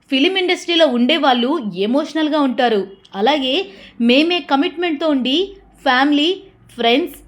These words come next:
భార్యతో సమయం గడపడం చాలా కష్టమైనది. అందరి జీవితాలు ఒకేలా ఉంటాయి.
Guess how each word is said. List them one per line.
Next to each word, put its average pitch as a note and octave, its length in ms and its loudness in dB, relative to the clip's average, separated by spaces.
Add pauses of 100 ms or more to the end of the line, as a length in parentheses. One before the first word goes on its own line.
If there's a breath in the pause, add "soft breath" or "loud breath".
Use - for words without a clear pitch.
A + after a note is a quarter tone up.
(160)
భార్యతో B3 800 0 (320)
సమయం F#4+ 380 0
గడపడం D4+ 560 0 (160)
చాలా A3+ 280 0
కష్టమైనది. C#4 840 0 (160)
అందరి D#4+ 380 2
జీవితాలు D4 680 -2
ఒకేలా C#4 480 0
ఉంటాయి. B3 480 -2